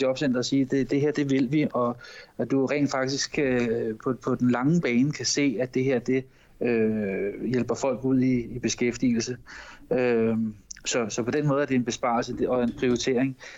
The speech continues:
Jeg, jeg vil sige, det, den største, øh, hurdle, det er, at den enkelte uddannelsesinstitution kan se det, at de kan afsætte, øh, tid til at, øh, varetage de interesser, som, som det kræver, øh, for at have sådan en klasse. Det vil sige,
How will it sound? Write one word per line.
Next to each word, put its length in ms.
Jeg, 180
jeg 100
vil 80
sige, 320
det, 480
den 160
største, 560
øh, 180
hurdle, 340
det 240
er, 80
at 300
den 140
enkelte 360
uddannelsesinstitution 1000
kan 120
se 280
det, 120
at 160
de 80
kan 140
afsætte, 600
øh, 220
tid 300
til 260
at, 400
øh, 140
varetage 420
de 80
interesser, 520
som, 360
som 180
det 120
kræver, 520
øh, 320
for 200
at 60
have 100
sådan 160
en 60
klasse. 340
Det 140
vil 80
sige, 280